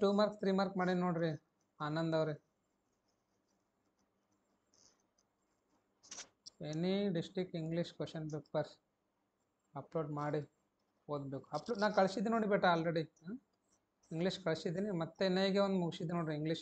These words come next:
ಇದ್ದಿತ್ತು ಅದನ್ನು. ಹ್ಮ್, ಬೆಳಗಾವಿ English ಆಗಿದೆ ನೋಡಿ ಇವಾಗ. ಹ್ಮ್, chemistry ಮಾಡ್ತೀನಿ ಅಂತ, ಗುಲ್ಬರ್ಗದ್ ಮಾಡ್ತೀನಿ ಅಂತ,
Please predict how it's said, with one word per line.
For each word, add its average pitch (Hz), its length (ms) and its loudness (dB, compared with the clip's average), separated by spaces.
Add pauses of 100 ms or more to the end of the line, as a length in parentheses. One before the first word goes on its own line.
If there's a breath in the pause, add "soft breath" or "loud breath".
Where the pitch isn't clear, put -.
ಇದ್ದಿತ್ತು 151 260 -4
ಅದನ್ನು. 139 200 -6 (1040)
ಹ್ಮ್, 190 260 -8
ಬೆಳಗಾವಿ 160 360 4
English 170 300 -2
ಆಗಿದೆ 147 320 -4
ನೋಡಿ 135 160 -8
ಇವಾಗ. 135 160 -10 (1200)
ಹ್ಮ್, 175 180 -10 (360)
chemistry 170 460 -2
ಮಾಡ್ತೀನಿ 190 340 2
ಅಂತ, 147 240 -6
ಗುಲ್ಬರ್ಗದ್ 151 500 -2
ಮಾಡ್ತೀನಿ 147 320 -12
ಅಂತ, 143 100 -10